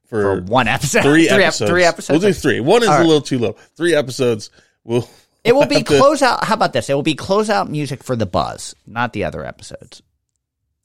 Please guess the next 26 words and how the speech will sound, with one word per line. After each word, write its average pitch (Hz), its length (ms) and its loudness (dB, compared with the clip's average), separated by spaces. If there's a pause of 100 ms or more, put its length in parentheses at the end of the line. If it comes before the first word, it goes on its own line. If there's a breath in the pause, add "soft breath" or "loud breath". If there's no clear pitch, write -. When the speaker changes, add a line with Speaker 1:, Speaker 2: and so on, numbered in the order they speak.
Speaker 1:
Uh, 131 280 2
Speaker 2:
For 107 60 -6
Speaker 1:
I 120 80 4
Speaker 2:
buzz - 40 4
Speaker 1:
would - 140 2
still 190 260 4
Speaker 2:
episodes. 135 340 -10
Speaker 1:
only 131 260 -2
go 117 140 0
with 110 100 0
Speaker 2:
Do 127 140 0
Speaker 1:
three. 110 100 -4
Speaker 2:
three. 107 240 -2
Speaker 1:
We, 156 100 2
I - 20 4
Speaker 2:
Okay. 151 180 4
Speaker 1:
don't 196 100 0
wanna 160 260 -2
tie 123 320 -4
ourselves 107 440 -8
to 101 100 -6
this 98 320 -8 (140)
too - 120 -4
Speaker 2:
All 180 60 4
Speaker 1:
much 139 200 2
Speaker 2:
right. - 20 -20